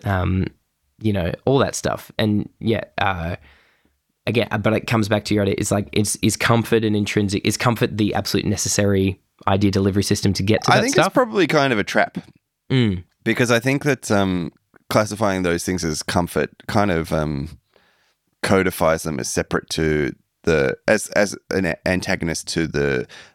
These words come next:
Speaker 2: um, the phenomenon that we're talking about, which is where you go outside of that zone and,
Speaker 1: Yeah.
Speaker 2: and you f-, experience adversity and you can grow through it if, you know, in certain circumstances or whatever.
Speaker 1: It presents them as different things or as alien to each other.
Speaker 2: Yeah, and it's, yeah, which, which they're not. Like,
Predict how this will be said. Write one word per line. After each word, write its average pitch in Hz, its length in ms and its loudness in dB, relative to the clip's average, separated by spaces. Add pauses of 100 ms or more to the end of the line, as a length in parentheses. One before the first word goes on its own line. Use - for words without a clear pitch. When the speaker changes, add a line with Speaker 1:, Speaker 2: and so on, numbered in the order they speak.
(120)
Speaker 2:
um, 76 420 -2 (360)
the 87 100 0
phenomenon 82 340 2
that 78 80 0
we're 71 80 0
talking 85 240 -2
about, 71 160 2
which 76 120 -4
is 82 60 0
where 78 120 2
you 76 60 0
go 69 180 2
outside 80 440 0
of 67 80 -8
that 78 180 -4
zone 71 400 -2
and, 113 80 -2
Speaker 1:
Yeah. 107 320 2
Speaker 2:
and 73 160 0
you 67 100 -2
f-, - 200 -8
experience 90 400 0
adversity 78 480 0
and 73 200 -2
you 71 200 0
can 76 300 -2
grow 69 260 0
through 78 300 -2
it 64 180 -4
if, - 280 -8 (100)
you - 120 0
know, 60 60 -2
in 55 120 -4
certain 57 340 -2 (200)
circumstances 64 460 -4
or - 60 -2
whatever. 52 180 0 (160)
Speaker 1:
It 107 80 -4
presents 110 320 0
them 107 100 2
as 92 260 -2
different 98 360 -2
things 98 320 2
or 98 80 0
as 98 120 0
alien 95 300 2
to - 140 -2
each - 160 -2
other. 110 340 -2
Speaker 2:
Yeah, 170 300 4
and 139 120 4
it's, - 220 -6
yeah, 135 240 2
which, 123 240 -2
which - 300 -6
they're 220 120 2
not. 185 300 -2
Like, 101 280 0